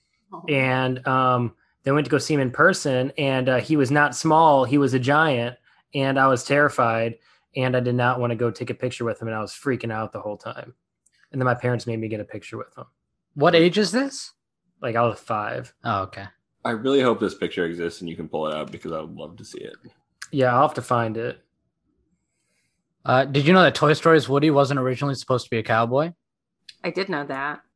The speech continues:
Speaker 3: Okay. I, I Googled some fun facts, and that was the first thing that they wrote.
Speaker 1: Well, also the sa-, the soundtrack, like, Randy Newman just kills it.
Speaker 3: Mm-hmm.
Speaker 1: Like, it's so good. Like, that's
Speaker 3: You
Speaker 1: another
Speaker 3: got
Speaker 1: thing,
Speaker 3: a
Speaker 1: like,
Speaker 3: friend in me.
Speaker 1: yeah, that's just another classic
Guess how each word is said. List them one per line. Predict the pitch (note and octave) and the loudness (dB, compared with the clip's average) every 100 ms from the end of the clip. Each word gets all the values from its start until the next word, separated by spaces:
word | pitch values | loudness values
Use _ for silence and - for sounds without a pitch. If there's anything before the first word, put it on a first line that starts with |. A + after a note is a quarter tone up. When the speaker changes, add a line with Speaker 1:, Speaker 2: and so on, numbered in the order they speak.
| _ _ | _ _
Speaker 3:
Okay. | B2 - G#2 - - | -20 -16 -16 -12 2
I, | D3 E3+ F3+ | 4 6 6
I | |
Googled | D3+ E3 D3+ C#3 | 6 6 6 4
some | C3 A#2+ | 0 0
fun | B2 A#2 | 0 0
facts, | - A2 - | -2 -4 -4
and | B2 A#2 | -4 -2
that | A2 | -2
was | A2+ | -4
the | G#2 | -6
first | - A2+ - | -2 -2 -4
thing | - G#2 | -6 -6
that | G2 | -6
they | F#2 G#2 | -4 -2
wrote. | F#2+ G2 - - _ _ _ _ | -2 -4 -8 -18 _ _ _ _
Speaker 1:
Well, | D4+ | 2
also | - D4+ D4+ G#4 | 4 4 2 -2
the | G#4+ | -4
sa-, | - G3+ E3 | -2 -6 -4
the | A3 | -2
soundtrack, | A3+ A3 F3 F3 A3+ A#3 | -2 0 0 0 -2 -2
like, | G3 F3+ | -4 -4
Randy | F3+ F3+ G3 | -4 -4 -4
Newman | F#3 F3 G3 | -4 -4 -6
just | F#3+ E3+ - | -6 -10 -8
kills | F#3 G3 | -8 -4
it. | C3 | 0
Speaker 3:
Mm-hmm. | A#2 A#2 A2+ C3 | 0 2 2 0
Speaker 1:
Like, | G3+ | -2
it's | _ E3+ | _ -10
so | D#3+ | -8
good. | F#3+ E3+ - | -6 -6 -6
Like, | D#3 | -8
that's | B2 B2 | -4 -2
Speaker 3:
You | C3 | -2
Speaker 1:
another | D3+ D3+ | -2 -2
Speaker 3:
got | D#3+ | -4
Speaker 1:
thing, | |
Speaker 3:
a | |
Speaker 1:
like, | C#3 - | -6 -8
Speaker 3:
friend | - E3 F3+ F#3 F#3 F3+ D#3+ | -6 -4 -2 -2 -2 0 0
in | D#3+ C3+ | 0 0
me. | B2 B2 C#3 _ | 0 -2 -6 _
Speaker 1:
yeah, | - B3+ G#3+ - | -2 0 0 -2
that's | G#3 G#3 | -6 -6
just | A3+ G#3 | -6 -6
another | A#3 G3+ G3+ G3+ G3 - | -4 0 0 0 -4 -6
classic | - G3 F#3+ G3+ G3 F3+ | -2 0 0 -2 -6 -6